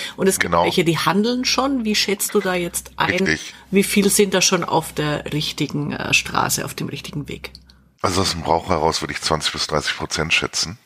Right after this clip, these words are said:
Speaker 2: Äh, das klingt jetzt erstmal wenig, das ist aber nicht der Fall, ja. Also,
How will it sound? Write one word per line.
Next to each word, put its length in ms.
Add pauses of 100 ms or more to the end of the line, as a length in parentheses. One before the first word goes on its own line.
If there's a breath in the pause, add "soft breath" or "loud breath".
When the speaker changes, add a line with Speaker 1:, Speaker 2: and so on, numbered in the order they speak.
(1160 loud breath)
Speaker 2:
Äh, 240
das 180
klingt 240
jetzt 160
erstmal 380
wenig, 300
das 180
ist 120
aber 200
nicht 180
der 60
Fall, 360
ja. 280
Also, 300